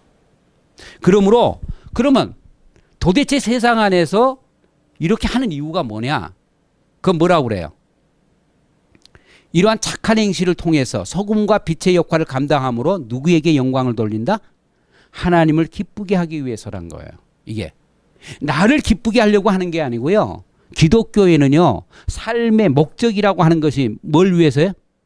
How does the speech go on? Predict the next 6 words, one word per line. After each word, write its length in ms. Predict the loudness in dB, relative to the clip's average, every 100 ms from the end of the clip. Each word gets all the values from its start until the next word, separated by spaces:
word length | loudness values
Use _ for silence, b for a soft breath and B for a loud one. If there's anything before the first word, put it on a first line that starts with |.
| _ _ _ _ _ _ _
하나님을 500 | -8 -2 0 0 0
기쁘게 400 | -4 -14 -12 -10
하기 240 | -10 -10
위해서요. 280 | -10 -10 -14 -20 _ _ _
하나님의 480 | -4 -2 0 2 2
영광이에요. 640 | 2 0 -2 -4 -10